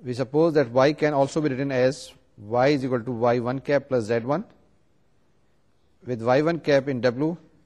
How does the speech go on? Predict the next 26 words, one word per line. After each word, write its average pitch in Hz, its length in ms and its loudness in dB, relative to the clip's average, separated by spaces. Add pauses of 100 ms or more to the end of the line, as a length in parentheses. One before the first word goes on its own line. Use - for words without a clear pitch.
(180)
and 117 180 -6
Z 120 320 2
one 135 220 -2
in 147 220 -8 (720)
W 120 280 -2
perpendicular۔ 117 640 -4 (760)
Then 151 360 -4 (640)
Y 135 320 -2 (120)
cap 156 180 0
plus 131 240 0
Z 131 240 2 (1400)
is 113 180 -12 (120)
equal 156 280 0
to 139 140 -4 (280)
Y 127 120 2
one 127 220 -4 (120)
cap 147 240 0
plus 123 180 -2
Z 107 300 -4
one۔ 170 120 -8 (680)
Now, 120 80 -6
since 147 220 -4 (140)
both 156 280 2
sides 131 520 -2
equal 123 380 -4
Y, 113 340 0